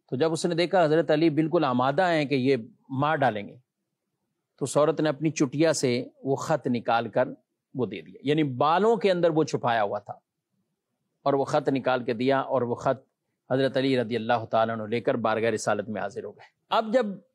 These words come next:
ख़त लिया आप सल्लल्लाहु अलैहि वसल्लम के पास पहुंचा, तो वो तो लिखने वाले हज़रत हातिब थे, बदरी सहाबी थे। अब इन्होंने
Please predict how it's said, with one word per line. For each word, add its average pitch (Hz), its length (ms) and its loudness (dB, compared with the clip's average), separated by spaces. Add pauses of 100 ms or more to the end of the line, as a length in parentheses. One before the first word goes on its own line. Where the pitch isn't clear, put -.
(520)
ख़त - 500 -2
लिया 180 360 4
आप 185 680 0
सल्लल्लाहु 190 300 2
अलैहि 175 120 2
वसल्लम 185 240 2
के 180 100 2
पास 156 280 0
पहुंचा, 175 360 2
तो 139 180 2
वो 165 200 4
तो 165 200 4
लिखने 143 360 2
वाले 143 300 4 (540)
हज़रत 127 460 2
हातिब 180 420 0
थे, 240 140 -6 (460)
बदरी 135 400 2
सहाबी 131 440 -2
थे। 208 140 0 (1080)
अब 120 200 0
इन्होंने 156 420 2